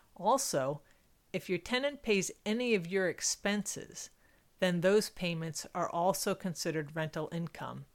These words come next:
if they're deductible rental expenses. So in this case, you'd actually record what the tenant paid as income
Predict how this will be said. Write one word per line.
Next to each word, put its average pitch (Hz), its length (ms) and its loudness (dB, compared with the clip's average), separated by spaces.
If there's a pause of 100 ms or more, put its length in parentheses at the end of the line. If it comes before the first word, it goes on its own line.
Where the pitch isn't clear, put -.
(360)
if - 280 -6
they're 175 160 0
deductible 151 680 -2
rental 143 320 -6
expenses. - 760 -12 (580)
So - 160 0
in 185 80 4
this 220 180 4
case, 165 360 0
you'd 170 120 2
actually 160 360 0
record 190 1040 2
what 180 240 0
the 170 80 -4
tenant 165 560 -6
paid 156 600 0 (360)
as 156 360 -2
income 156 640 -2